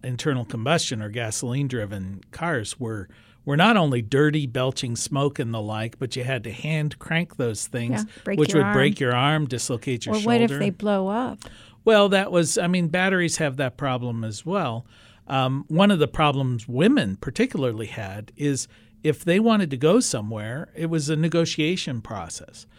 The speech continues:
Speaker 1: You know, you had to get a driver 'cause these, the early, um, internal combustion vehicles were not something designed for a woman to drive. I mean, cranking it, getting it started,
Speaker 2: Yeah,
Speaker 1: it was,
Speaker 2: yeah.
Speaker 1: it was macho, it was a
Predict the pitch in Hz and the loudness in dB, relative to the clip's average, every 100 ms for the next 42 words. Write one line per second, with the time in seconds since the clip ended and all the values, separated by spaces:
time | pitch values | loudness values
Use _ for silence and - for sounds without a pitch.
0 | - - - 131 120 127 127 117 127 127 | -20 -14 -6 -2 -2 -4 -4 -4 -4 -4
1 | 135 147 147 160 170 175 117 90 - - | -2 0 0 2 2 2 0 -6 -10 -6
2 | 127 107 - 135 127 117 - - _ _ | -4 -4 -2 -2 -2 -4 -8 -12 _ _
3 | 135 127 123 123 139 139 123 120 113 131 | -10 -4 0 2 2 2 0 -4 -8 -4
4 | 120 113 110 104 - - - _ - 139 | -4 -2 -6 -8 -8 -8 -10 _ -4 -2
5 | 160 135 120 131 135 180 - 120 113 113 | 0 -2 -2 -4 -2 -2 -2 -4 -6 -8
6 | 127 113 156 190 214 - - 175 165 156 | -8 -4 0 2 0 -2 -4 -4 -2 -4
7 | 135 117 113 117 123 123 123 120 - 131 | -4 -6 -6 -4 -4 -4 -4 -8 -6 -6
8 | 117 - 117 123 120 101 98 - _ - | -6 -6 -6 -4 -4 -4 -8 -14 _ -20
9 | _ _ - - 120 117 95 - 98 113 | _ _ -10 -4 -2 -4 -10 -12 -10 -6
10 | 113 107 - 135 131 143 131 131 123 117 | -6 -6 -4 -2 -2 -2 -2 -4 -6 -8
11 | 113 110 - - 240 262 233 - 117 131 | -6 -6 -6 -2 2 2 2 -2 -4 -6
12 | 131 226 226 123 104 110 110 - 113 107 | -2 -2 0 -2 -4 -6 -6 -6 -6 -6
13 | 101 - - - - - 87 107 | -6 -8 -6 -4 -4 -4 -4 -6